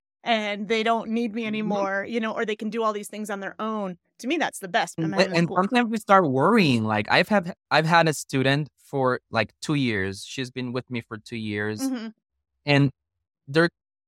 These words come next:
Speaker 2: there comes a point where you start thinking or second guessing and saying, "Okay,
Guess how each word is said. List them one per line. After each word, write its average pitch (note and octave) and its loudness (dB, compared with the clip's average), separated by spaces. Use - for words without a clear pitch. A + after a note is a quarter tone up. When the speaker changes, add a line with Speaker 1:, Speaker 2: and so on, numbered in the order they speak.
Speaker 2:
there D#3 4
comes G3+ 4
a F#3+ 2
point F3+ 2
where D#3 4
you D#3 0
start E3 2
thinking D3+ 0
or C#3 4
second D#3 2
guessing C#3 2
and B2+ 0
saying, C3+ 2
"Okay, B2+ 0